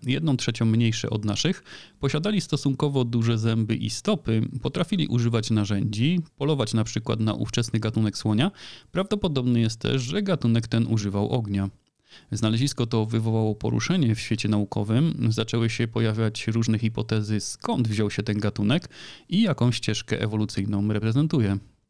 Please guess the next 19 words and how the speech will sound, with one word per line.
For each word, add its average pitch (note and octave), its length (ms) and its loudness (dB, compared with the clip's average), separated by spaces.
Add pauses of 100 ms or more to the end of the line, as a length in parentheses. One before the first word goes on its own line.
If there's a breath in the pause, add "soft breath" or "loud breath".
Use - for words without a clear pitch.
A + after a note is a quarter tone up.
(160)
Pojawiła E3 480 0
się - 160 0
teza A2 540 -2
o D3 200 0
karłowatości A2+ 800 0
wyspiarskiej. A2+ 680 0 (440 loud breath)
Niski A2+ 320 0
wzrost B2+ 440 0
i A#2 120 2
mały G#2+ 260 4
mózg A2 500 2
miałby G3 340 2
wynikać A#2+ 500 2
z - 140 -10
istnienia A2+ 380 0
tego A#2 200 -4
gatunku A2 460 -2
na A2+ 120 4
wyspie, A#2 400 0